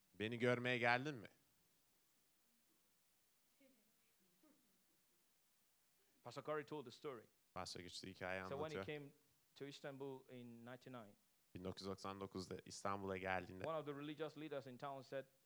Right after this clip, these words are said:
Speaker 2: "Have you come to kiss my ring before you open a church?"
Speaker 1: şehirdeki din liderlerinden bir tanesi gelmiş, demiş ki,
Speaker 2: Ah, ya.
Speaker 1: "Kilise açmadan önce yüzümü öptün mü sen?"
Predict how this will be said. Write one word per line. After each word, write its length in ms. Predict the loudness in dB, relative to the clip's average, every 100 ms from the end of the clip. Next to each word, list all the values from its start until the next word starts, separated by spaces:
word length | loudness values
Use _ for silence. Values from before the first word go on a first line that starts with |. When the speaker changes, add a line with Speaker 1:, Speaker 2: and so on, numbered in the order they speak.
| -20 -18 -8
Speaker 2:
"Have 200 | -6 -6
you 80 | -6
come 140 | -6
to 80 | -8
kiss 240 | -10 -8
my 100 | -6 -6
ring 220 | -6 -8
before 240 | -8 -8
you 100 | -8 -10
open 180 | -10
a 60 | -10
church?" 280 | -10 -12 -4
Speaker 1:
şehirdeki 600 | 2 4 4 4 2 4
din 160 | 6
liderlerinden 680 | 8 12 12 12 8 6 2
bir 60 | 4
tanesi 500 | 4 4 2 -2 4
gelmiş, 380 | 6 6 4 0
demiş 240 | 0 0
ki, 260 | 0 0 2
Speaker 2:
Ah, 40 |
ya. 80 | 0
Speaker 1:
"Kilise 320 | 2 2 6
açmadan 360 | 6 6 6 6
önce 600 | 6 4 4 6 6 2
yüzümü 500 | 2 2 4 2 4
öptün 340 | 6 6 4 2
mü 120 | 2
sen?" 220 | -2 -4